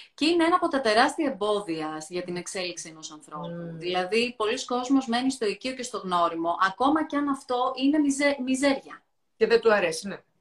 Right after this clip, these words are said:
Speaker 1: Και δεν του
Speaker 2: Είναι,
Speaker 1: αρέσει.
Speaker 2: είναι αυτό που λες, είναι η οικειότητα, το γνώριμο.
Speaker 1: Το
Speaker 2: Μμμ.
Speaker 1: οποίο είναι πραγματικά κρίμα. Οπότε,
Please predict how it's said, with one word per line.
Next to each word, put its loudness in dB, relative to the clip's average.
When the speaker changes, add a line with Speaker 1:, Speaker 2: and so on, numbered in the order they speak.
Speaker 1:
Και -6
δεν 0
του -4
Speaker 2:
Είναι, 6
Speaker 1:
αρέσει. 0
Speaker 2:
είναι 2
αυτό 2
που 0
λες, 2
είναι -4
η 2
οικειότητα, 2
το -8
γνώριμο. -6
Speaker 1:
Το -4
Speaker 2:
Μμμ. 0
Speaker 1:
οποίο 2
είναι 2
πραγματικά 0
κρίμα. 2
Οπότε, 4